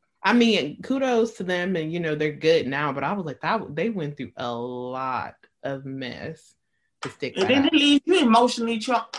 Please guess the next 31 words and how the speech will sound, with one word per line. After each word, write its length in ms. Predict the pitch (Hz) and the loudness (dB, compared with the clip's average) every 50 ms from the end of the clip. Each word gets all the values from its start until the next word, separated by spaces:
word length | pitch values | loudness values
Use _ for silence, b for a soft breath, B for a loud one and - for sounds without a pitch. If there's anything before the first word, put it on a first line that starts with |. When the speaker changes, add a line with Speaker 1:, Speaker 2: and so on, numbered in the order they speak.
| - - _ _ _ _ | -16 -16 _ _ _ _
Speaker 2:
scarred 560 | - - - - 202 220 247 254 247 226 - - | -18 -12 0 4 6 6 8 6 6 4 2 -2
too. 220 | - 302 311 262 | -2 0 2 2
It's 120 | 262 254 240 | 0 0 2
like 220 | 233 208 196 196 214 | 0 0 2 2 0
you 80 | 247 | 0
done 160 | 254 233 214 | 0 0 0
endured 460 | 208 185 175 175 190 208 233 233 226 214 | 0 -2 -2 -4 -2 0 2 0 0 0
so 140 | 214 208 202 | -2 -4 0
much, 220 | 202 214 247 262 220 | 2 2 2 2 2
and 80 | 214 208 | -2 -4
then 60 | 202 | -4
when 120 | 202 196 208 | -4 -6 -6
it 120 | 214 - | -4 0
finally 280 | - 208 208 202 190 175 | 2 2 2 2 -2 -6
gets 360 | 175 208 220 - - - - | -8 -8 -10 -10 -10 -14 -6
right, 420 | 160 170 196 233 277 247 208 175 165 | 0 2 4 6 4 4 2 -2 -8
relationship 480 | 180 190 214 220 214 - - 190 185 190 | -6 -6 -4 -4 -6 -10 -12 -14 -12 -12
gets 120 | 190 190 | -14 -4
right, 260 | 190 214 226 233 226 | 2 2 2 2 2
like, 140 | 185 196 190 | -4 -8 -8
you 60 | 233 226 | -8 -8
can't 220 | - 233 208 208 | -4 -4 -4 -4
really 340 | 208 196 196 185 - - 175 | -4 -4 -4 -4 -4 -4 -6
enjoy 640 | 175 156 151 151 147 160 160 185 208 220 247 285 294 | -6 -6 -10 -14 -18 -10 -4 0 4 4 6 6 4
it 260 | 311 330 320 311 - B B B B B B B - | 4 0 -2 -6 -10 B B B B B B B -6
'cause 140 | 208 208 - | -4 -2 0
you 80 | 262 | 0
so 220 | - 175 226 208 190 | 2 2 2 2 2
Speaker 1:
Mm-hmm. 380 | - - - _ _ _ - 247 | -2 -6 -20 _ _ _ -6 -2
Speaker 2:
damaged 240 | 214 208 - - - - | -2 -2 -2 -4 -8 -6
from 680 | - 208 208 202 202 190 175 165 151 135 139 143 - | -2 0 2 4 4 2 0 -2 -4 -8 -10 -12 -14